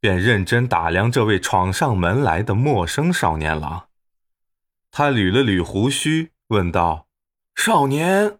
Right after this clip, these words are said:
Speaker 2: 芳龄几何？”
Speaker 1: 白居易忙回答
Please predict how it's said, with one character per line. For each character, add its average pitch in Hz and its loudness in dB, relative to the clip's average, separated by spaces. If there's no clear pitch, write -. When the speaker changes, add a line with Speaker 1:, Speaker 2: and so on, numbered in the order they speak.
Speaker 2:
芳 214 2
龄 190 0
几 127 0
何？” 160 0
Speaker 1:
白 120 2
居 190 0
易 98 2
忙 90 2
回 98 0
答 82 -2